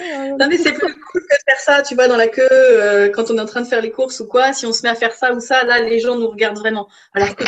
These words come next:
Speaker 2: quand on, on fait
Speaker 1: Bah,
Speaker 2: et
Speaker 1: je sais
Speaker 2: on
Speaker 1: pas,
Speaker 2: dit,
Speaker 1: peut-être qu'ils se «
Speaker 2: Ah, moi,
Speaker 1: mettent
Speaker 2: je
Speaker 1: à
Speaker 2: suis
Speaker 1: faire tout
Speaker 2: joyeuse. »
Speaker 1: le gorille et puis que ça peut être fun, hein.
Speaker 2: Alors, en fait, c'est, c'est comme ça, c'est juste discrètement.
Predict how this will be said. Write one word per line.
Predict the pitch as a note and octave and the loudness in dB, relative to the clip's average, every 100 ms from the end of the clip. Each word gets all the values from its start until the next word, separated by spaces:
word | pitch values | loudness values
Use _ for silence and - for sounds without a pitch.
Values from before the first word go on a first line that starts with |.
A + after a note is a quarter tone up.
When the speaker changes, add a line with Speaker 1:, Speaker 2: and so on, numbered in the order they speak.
| C4+ | -2
Speaker 2:
quand | D4 D4+ | -2 -4
on, | C#4 - - _ C4+ | -8 -10 -20 _ 0
on | C#4+ C#4 | 2 2
fait | - C4+ B3+ - | 0 2 0 0
Speaker 1:
Bah, | |
Speaker 2:
et | A3+ | 2
Speaker 1:
je | |
sais | A3+ | 4
Speaker 2:
on | |
Speaker 1:
pas, | D4+ | 4
Speaker 2:
dit, | B4 G4+ | 0 0
Speaker 1:
peut-être | A4 F#4+ | 0 0
qu'ils | |
se « | - | 0
Speaker 2:
Ah, | |
moi, | D4+ | 0
Speaker 1:
mettent | - | 2
Speaker 2:
je | |
Speaker 1:
à | |
Speaker 2:
suis | C#4 | 0
Speaker 1:
faire | C4+ B3+ | 0 0
tout | - | 0
Speaker 2:
joyeuse. » | - A3+ | 2 0
Speaker 1:
le | A3 | 0
gorille | B3+ E4+ | -2 0
et | G#4 | -2
puis | - C#4 | -6 -4
que | |
ça | A#3 | -4
peut | A3+ | -2
être | G#3+ - | -6 -6
fun, | - B4 | -6 -4
hein. | F4 A4+ _ _ _ - C5+ C#5+ C#5+ C5+ C#5 D4 | -4 -8 _ _ _ -6 -4 -2 -2 -2 -4 -4
Speaker 2:
Alors, | C4 C4+ | -2 2
en | C#4+ | 2
fait, | D4+ D4 - - _ | 0 -4 -6 -18 _
c'est, | - - | -16 -14
c'est | - C4 | -8 -4
comme | C#4 | -2
ça, | C#4 D4+ D4 - | 0 -2 -4 -14
c'est | - B3 | -12 -8
juste | A3 C4+ A#3+ | -6 -6 -8
discrètement. | A#3+ - B3 A#3 G#3+ A3+ A3 E3+ | -12 -12 -12 -10 -10 -8 -10 -12